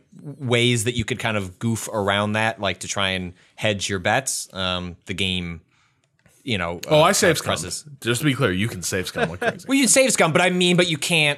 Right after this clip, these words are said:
Speaker 1: like, you can't have, like, six different saves. Like, I'm gonna start here at the beginning of the base, then I'm gonna sa-, I'm gonna save here, like, before I
Speaker 2: Yeah.
Speaker 1: do this. Like, you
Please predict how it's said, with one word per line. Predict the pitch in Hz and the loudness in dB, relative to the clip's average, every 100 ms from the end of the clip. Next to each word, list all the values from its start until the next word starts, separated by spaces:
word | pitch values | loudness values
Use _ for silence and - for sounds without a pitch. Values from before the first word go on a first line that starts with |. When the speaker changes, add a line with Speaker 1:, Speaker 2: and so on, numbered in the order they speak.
| - | 0
Speaker 1:
like, | 139 117 - - _ _ | 2 2 -2 -16 _ _
you | 147 | -6
can't | 135 151 | 0 2
have, | 139 | 4
like, | 120 - | 2 2
six | 147 131 | 0 2
different | 131 123 101 | 0 0 0
saves. | - 131 110 101 92 | 2 4 4 2 2
Like, | 107 101 - | 0 0 -4
I'm | - 135 | 0 2
gonna | 131 | 2
start | - 131 127 | 2 2 2
here | - 147 135 | 0 4 4
at | 127 | 4
the | 123 | 0
beginning | 104 110 107 | 0 0 -2
of | 101 | -2
the | 110 | 0
base, | 196 185 180 - - - | 4 4 4 -2 -6 -2
then | 120 | -2
I'm | |
gonna | 107 | 0
sa-, | 98 - 107 | 0 0 0
I'm | 113 | -2
gonna | 104 | 0
save | - 104 | 0 0
here, | 98 208 196 180 165 | 0 4 6 6 6
like, | 127 120 | 2 0
before | - 113 | 0 2
I | |
Speaker 2:
Yeah. | 107 | 2
Speaker 1:
do | 107 | 2
this. | 165 160 143 | 2 4 2
Like, | 127 | 2
you | 127 120 | 2 0